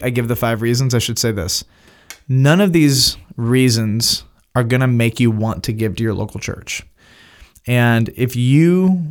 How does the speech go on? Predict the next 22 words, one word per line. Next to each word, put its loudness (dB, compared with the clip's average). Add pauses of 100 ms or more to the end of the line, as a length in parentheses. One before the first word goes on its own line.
want 0
to -2
give 0
to -2
your 2
local 0
church, -4
I -8
want -2
every, 0
everybody -2
just -6
listening -4
to -6
catch -8
this. -12 (760)
If 0
you 4
want 2
to 2
give 2
generously -2